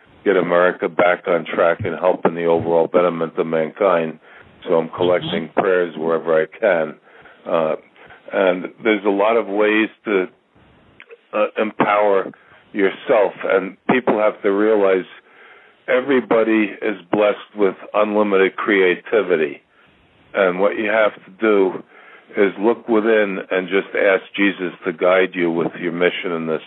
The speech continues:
Speaker 1: life. And you'll feel a bliss in your heart, and you will begin to do and see things that you never thought that you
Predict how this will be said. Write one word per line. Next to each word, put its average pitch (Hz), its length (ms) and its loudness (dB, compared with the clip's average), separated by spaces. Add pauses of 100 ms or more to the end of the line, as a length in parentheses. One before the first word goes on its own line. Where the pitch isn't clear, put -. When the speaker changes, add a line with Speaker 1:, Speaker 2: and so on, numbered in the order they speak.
Speaker 1:
life. 82 300 2 (640)
And 90 240 0
you'll 85 340 0 (180)
feel 92 240 4
a 85 40 2
bliss 98 320 0 (100)
in 92 120 -6
your 90 200 0
heart, 92 440 0 (440)
and 92 200 -2
you 90 120 0
will 87 120 2
begin 90 440 0
to 85 80 -2
do 92 340 0
and 85 80 -2 (100)
see 101 160 2 (100)
things 85 320 0
that 82 220 -6
you 87 120 -4
never 85 240 2
thought 92 360 0
that 85 160 -6
you 80 300 -4